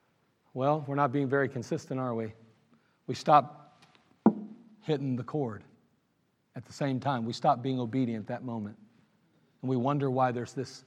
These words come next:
uncomfortableness inside, this conviction that grips our heart. Eventually we get over it, and eventually we get good even at saying no to God if we're not careful.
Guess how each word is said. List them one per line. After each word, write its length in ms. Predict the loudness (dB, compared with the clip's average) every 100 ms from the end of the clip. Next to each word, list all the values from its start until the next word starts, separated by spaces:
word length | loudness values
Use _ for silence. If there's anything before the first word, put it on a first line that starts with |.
| _ _ _ _ -20 _ _
uncomfortableness 960 | -2 -2 -2 -2 -2 -2 -2 -2 -4 -6
inside, 460 | -8 -10 -14 -14 -20 _ _ _ _ _
this 160 | -8 -8
conviction 680 | -4 -4 0 0 0 -6 -6
that 100 | -4
grips 320 | -4 -4 -6
our 100 | -8
heart. 340 | -8 -10 -10 -16 _ _ _ _ _ _ _ _ _ _ _ _ _ 0
Eventually 360 | 4 4 6
we 100 | 6
get 140 | 8 6
over 300 | 6 6 2
it, 120 | 0 -6 -20 _ _ _ _ _ _ _ _ _ 0
and 100 | 6
eventually 400 | 10 10 10 8
we 100 | 10
get 220 | 8 8
good 200 | 8 8
even 200 | 6 2
at 80 | 2
saying 240 | 2 4
no 140 | 4
to 80 | 4
God 440 | 4 2 2 -6 -12 -20 _
if 140 | -8 -2
we're 80 | 0
not 200 | 0 0
careful. 420 | 0 0 -4